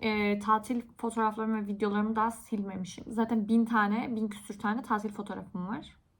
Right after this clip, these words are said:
Düşünün ta Ağustos'tan beri. Telefonu temizlememişim. Bu birazcık benim de hatam. Eee, ama dediğim gibi yani her şeyi kontrol edemeyiz. <laughs> Neyse.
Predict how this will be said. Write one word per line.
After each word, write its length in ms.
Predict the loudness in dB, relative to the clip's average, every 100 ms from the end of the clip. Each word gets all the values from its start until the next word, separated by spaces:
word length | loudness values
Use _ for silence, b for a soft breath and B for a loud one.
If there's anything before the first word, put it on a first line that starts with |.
| _
Düşünün 360 | -6 -4 -6 -6
ta 120 | 0
Ağustos'tan 760 | 2 2 -2 -6 -6 -2 -2 -2
beri. 240 | -4 -8 B B B -6
Telefonu 340 | -4 0 -2
temizlememişim. 680 | 0 -2 -2 -4 -4 -6 -6
Bu 100 | -2
birazcık 400 | 0 0 -2 -2
benim 260 | 4 4 4
de 20 |
hatam. 600 | 0 -6 -6 -4 -2 -4 B B B B B B B -6
Eee, 480 | 0 2 2 2 2 2
ama 300 | 2 2 2
dediğim 360 | 0 0 2
gibi 240 | 0 0 -2 -2 -4 -8 _ -6
yani 460 | -2 0 -2 -4 -8 -14 -20 _ -20 _ -18
her 140 | -4 -2
şeyi 240 | 0 -2
kontrol 420 | 0 -2 0 0
edemeyiz. 680 | 0 0 -2 -2 -2 -4 -6 -10 -16 -18 -8 -4
<laughs> 2000 | -2 -4 -10 -12 -14 -18 -20 -20 _ _ -8 -8 -6 -4 -2 -4 -8 -10 -8
Neyse. 540 | -2 0 0 2 0